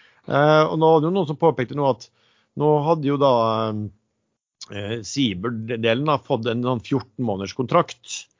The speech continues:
eh, på båtene sine, og så meldte jo også Magseis nå at de hadde fått fjorten måneders kontrakt med, var det, var det Exxon nede i, eh, Guyana,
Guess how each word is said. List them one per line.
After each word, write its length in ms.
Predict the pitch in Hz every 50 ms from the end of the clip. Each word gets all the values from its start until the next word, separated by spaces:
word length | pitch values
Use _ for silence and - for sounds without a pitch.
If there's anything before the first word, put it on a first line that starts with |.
| _ _ _ _ _ _ _ _ -
eh, 680 | - - 123 123 123 120 120 117 113 113 113 113 110 110 110 110 113 117 113 110 -
på 120 | 139 127 120
båtene 360 | 127 135 131 127 - 120 95
sine, 340 | 101 113 110 131 160 175 180
og 140 | - 156 143 -
så 140 | - 139 135
meldte 400 | 131 143 151 151 143 - - 113
jo 120 | 120 131
også 120 | 117 - 117
Magseis 560 | 123 123 117 104 92 92 - 101 98 95 -
nå 140 | 139 131 113
at 80 | 110 113 113
de 140 | 123 117 110
hadde 220 | 104 101 104 104 -
fått 220 | - 110 104 101 -
fjorten 360 | - 131 113 - _ - 120 110
måneders 280 | 98 92 92 90 - -
kontrakt 440 | 110 95 - 110 95 - - -
med, 560 | - 110 104 101 98 98 101 101 101 98 92 _ _ _ _ _ _ _ - 107
var 160 | 107 101 104
det, 140 | 107 104 104 104 104 104 104 104 104 110 113 113 113 113 113 110 107
var 160 | 107 107 104 104 110
det 80 | 117 - -
Exxon 540 | 131 - - - - - - 104 104 113 117 113
nede 220 | 117 113 110 104
i, 160 | 101 98 98 98
eh, 540 | 101 101 101 101 101 104 104 101 98 101 113 117 117 113
Guyana, 640 | 127 127 123 117 110 104 98 95 95 95 110 120